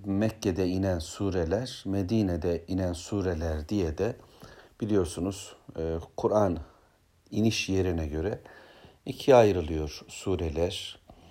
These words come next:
Mekke'de gelen surelerde konu biraz farklı. Çünkü İslam'ın hakim olmadığı,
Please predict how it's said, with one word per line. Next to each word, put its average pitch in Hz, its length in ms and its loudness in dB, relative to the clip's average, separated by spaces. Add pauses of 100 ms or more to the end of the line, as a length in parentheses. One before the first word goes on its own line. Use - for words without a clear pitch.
(440)
Mekke'de 117 500 2
gelen 113 320 4
surelerde 107 760 2
konu 113 420 2
biraz 110 340 2
farklı. 101 580 0 (160)
Çünkü 110 540 -2 (840)
İslam'ın 107 580 4
hakim 104 640 2
olmadığı, 92 800 2